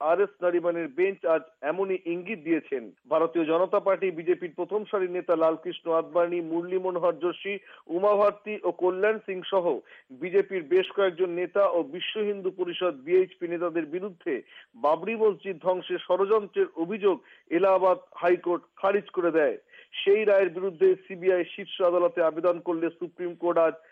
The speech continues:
এমনই ইঙ্গিত দিয়েছে যে এই মামলা শুরু করতে পারে তারা। প্রসঙ্গত বলা যেতে পারে,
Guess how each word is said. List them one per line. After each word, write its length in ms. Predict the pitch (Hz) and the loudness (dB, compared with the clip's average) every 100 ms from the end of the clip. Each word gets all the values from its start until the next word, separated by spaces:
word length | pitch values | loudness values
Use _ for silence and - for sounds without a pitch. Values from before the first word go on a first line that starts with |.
| _ - | _ -2
এমনই 320 | 156 190 202 - | 0 0 -2 -4
ইঙ্গিত 340 | 170 160 170 | -6 -4 -6
দিয়েছে 400 | 143 175 170 170 | 2 2 2 0
যে 260 | 160 175 - _ _ - | 2 0 0 _ _ 0
এই 200 | 175 202 | 2 4
মামলা 460 | 190 175 170 170 - - - - | 2 2 4 2 2 -6 -18 -10
শুরু 180 | 208 208 | -8 0
করতে 320 | 202 - 175 | 0 0 0
পারে 240 | 170 160 | 0 0
তারা। 380 | 147 151 131 101 - _ | 2 2 2 0 -6 _
প্রসঙ্গত 460 | 156 - 175 165 165 | -12 -4 -4 -2 -2
বলা 280 | 151 165 185 | 0 2 2
যেতে 200 | 180 185 | 2 2
পারে, 280 | 185 196 | 2 4